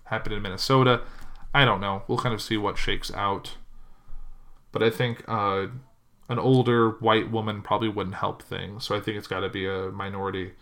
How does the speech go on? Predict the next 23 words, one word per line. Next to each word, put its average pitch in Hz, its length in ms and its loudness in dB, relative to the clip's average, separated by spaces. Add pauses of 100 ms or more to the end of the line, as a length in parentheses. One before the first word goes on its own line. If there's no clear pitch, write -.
(960)
Um, 107 540 -2
not 123 200 0
that 113 80 4
race 107 300 2
really 113 140 0
matters 101 280 -2
when 90 100 -8
it - 20 -18
comes 107 140 -8
to - 60 -14
politics, 107 380 0
but - 460 -2
from 104 480 -2
an 104 220 -4
optics 107 580 0
and 104 140 -6
from 101 600 0 (240)
an 110 80 -4
appeal 107 460 2
to, 101 600 -6 (260)
um, 101 500 -6
other 113 240 2
voters 101 720 -2